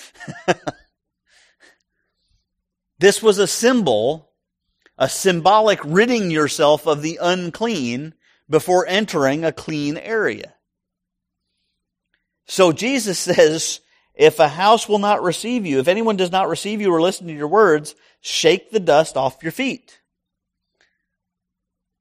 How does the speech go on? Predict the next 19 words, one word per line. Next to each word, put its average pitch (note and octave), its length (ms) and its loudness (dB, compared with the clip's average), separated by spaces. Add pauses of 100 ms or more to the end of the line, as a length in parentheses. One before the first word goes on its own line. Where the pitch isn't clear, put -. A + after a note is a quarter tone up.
(220)
This D#3 420 0 (140)
is E3 180 -2
a F3+ 80 4
picture. C#3+ 800 -6 (800)
They're F3+ 180 4
going G#3+ 520 2
to G3 180 -4
Jewish F#3+ 800 0 (880)
people. G#3+ 560 0 (1800)
How B3+ 340 4
is A3 140 2
a A3+ 80 2
Jewish A3+ 420 0
person A#3 400 0
gonna F#3+ 240 -2
take B3 340 -2
it D3+ 280 0 (600)
when F#3 260 2
you, G#3+ 260 0